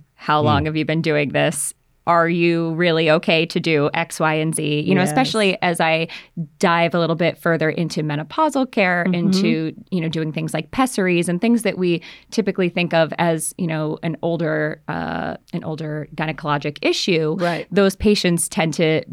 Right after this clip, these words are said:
Speaker 1: be really hesitant with me. And I think also probably my appearance, you know,
Speaker 3: Right.
Speaker 1: because I
Speaker 2: Mm-hmm.
Speaker 1: always have colored hair and I have visible tattoos and
Speaker 3: Right.
Speaker 1: funky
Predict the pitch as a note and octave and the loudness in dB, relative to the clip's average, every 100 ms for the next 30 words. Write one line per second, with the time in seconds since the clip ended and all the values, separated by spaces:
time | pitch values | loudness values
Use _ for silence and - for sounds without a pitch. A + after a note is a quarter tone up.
0 | D3+ E3+ D#3 D#3 D#3 D3 D3 D3+ C#3+ C3+ | -2 0 0 0 0 0 -2 -4 -4 -6
1 | D#3+ C#3+ D#3 D3 - F#3+ G3+ C4+ - A3 | -6 -4 -2 -2 0 2 4 2 4 2
2 | G#3+ F#3+ F3 E3 - E3 E3 E3+ D#3 - | 2 2 0 0 -2 0 0 0 -2 -2
3 | D#3+ D3 - E3 - - F#3 - D#3 G#3 | -4 -4 -2 -2 -2 -4 -6 -4 -2 0
4 | D#3 C#3 F3+ D3 C3 G2 - D3 - C#3+ | 0 0 0 2 4 2 0 -4 -4 -4
5 | - - E4+ D4 G3 D3 D3 C#3 C#3+ D3 | -4 0 2 2 0 -2 -4 -6 -4 -6
6 | C#3+ C#3+ - - - - E4+ C#4+ A#3 F3+ | -6 -6 -4 -4 -2 2 2 4 2 0
7 | D3 D3 F#3 - - - - - C#3+ C#3+ | -2 -2 -4 -10 -16 -20 -20 -6 -4 -2
8 | D3+ C#3+ C#3+ | 0 -2 -4